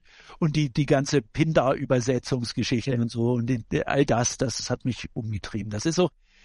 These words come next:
das ist natürlich auch was Merkwürdiges, weil die sozusagen, also wenn man es jetzt rein gedichthistorische, ich will immer den Begriff Lyrik umschiffen möglichst, ja, aber wenn man so,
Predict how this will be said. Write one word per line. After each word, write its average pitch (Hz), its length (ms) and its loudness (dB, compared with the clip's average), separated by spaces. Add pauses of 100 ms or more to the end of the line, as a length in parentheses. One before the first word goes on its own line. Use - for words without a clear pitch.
(140)
das 147 120 -2
ist 175 100 0
natürlich 165 300 4
auch 160 140 4
was 143 160 2
Merkwürdiges, 160 640 2
weil 135 280 2
die 127 500 -2
sozusagen, 123 760 -2
also 113 240 -4
wenn 117 100 2
man 120 80 2
es - 60 -4
jetzt - 220 -2
rein 117 420 0 (1080)
gedichthistorische, 131 1160 0
ich - 180 -6
will 135 100 4
immer 135 180 2
den 123 140 -2
Begriff 127 300 -2
Lyrik 127 460 -2
umschiffen 120 560 -2
möglichst, 110 520 -2
ja, 139 120 0
aber 135 200 2
wenn 135 80 2
man 151 140 4
so, 143 160 2